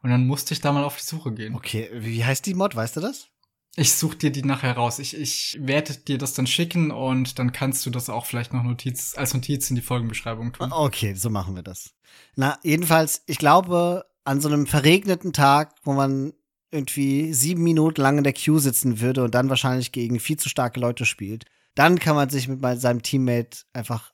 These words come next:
Speaker 2: mal diese Koop-Kampagnen angucken, auch wenn man eigentlich lieber kompetitiv spielt. Und ich vermute, man wäre überrascht, ob, dass man vielleicht doch den einen oder anderen spaßigen Moment zumindest in diesen anderen drei Kampagnen haben könnte. Das wäre jetzt meine Empfehlung.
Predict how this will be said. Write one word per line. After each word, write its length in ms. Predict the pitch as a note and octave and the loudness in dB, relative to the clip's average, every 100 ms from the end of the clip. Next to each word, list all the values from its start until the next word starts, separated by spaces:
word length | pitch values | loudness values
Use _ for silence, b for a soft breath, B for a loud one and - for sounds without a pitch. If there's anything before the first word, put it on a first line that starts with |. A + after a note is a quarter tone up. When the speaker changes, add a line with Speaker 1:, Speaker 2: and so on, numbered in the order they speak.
| _ | _
Speaker 2:
mal 180 | A#2 A2+ | -12 -10
diese 260 | B2+ C3+ | -8 -10
Koop-Kampagnen 760 | C3+ F#3+ - G#2 B2 A2 B2 A#2+ | -4 0 0 0 -2 0 -2 0
angucken, 500 | C3 C#3 F3 - F#3+ | -4 -2 -2 -2 0
auch 260 | C3+ D3 C#3+ | 0 2 2
wenn 140 | C#3 | 2
man 140 | D3 | 0
eigentlich 420 | A2+ B2+ C3 B2 C3 | -2 0 0 0 0
lieber 240 | C3 B2 | 2 2
kompetitiv 640 | - C3+ A#2+ - - B2 | 2 -2 -2 -8 -6 -6
spielt. 320 | - C#3 C3+ b b b b | -2 -2 -2 b b b b
Und 120 | D3 | -2
ich 100 | C3+ | 2
vermute, 480 | D3+ D3 D#3+ G#3+ - | 4 6 6 4 4
man 280 | D3+ C#3+ C3+ | 2 2 4
wäre 280 | C3+ D3 D#3+ | 4 4 0
überrascht, 680 | C#3+ A#2+ A#2 C3 - - - _ | 0 0 2 0 -2 -8 -18 _
ob, 220 | - _ _ | -10 _ _
dass 200 | A#2+ - | -4 0
man 160 | B2 A#2 | -2 -2
vielleicht 380 | B2+ A#2 A2 C3 | -2 -4 2 0
doch 160 | - | 0
den 240 | - A2+ A2 | -8 -10 -6
einen 240 | A#2 A#2+ | -4 -4
oder 160 | A#2+ E2+ | -6 -8
anderen 280 | A2 A#2 | -6 -4
spaßigen 440 | - A2 G2 - - | -4 -6 -6 -8 -8
Moment 400 | A#2 A#2 A2 - _ _ _ - | -2 -2 -2 -8 _ _ _ -2
zumindest 440 | C3+ E3 D3+ - | 2 4 4 2
in 60 | C3+ | -2
diesen 500 | B2 A#2+ A2+ A#2+ B2+ | 0 0 0 0 2
anderen 400 | A#2+ A2+ A2 G#2 | 2 2 0 -2
drei 240 | G2 G2 | -4 -4
Kampagnen 480 | - G2 G2+ G2+ F#2 | -4 -4 -4 -4 -6
haben 240 | F#2 G2 | -6 -12
könnte. 260 | - G#2+ - | -14 -16 -8
Das 200 | A2 - | -6 -2
wäre 160 | A2 A2+ | 0 0
jetzt 240 | G2 - | -2 -6
meine 220 | F#2+ F#2+ | -8 -8
Empfehlung. 440 | G2 - G#2+ G#2 | -12 -14 -14 -14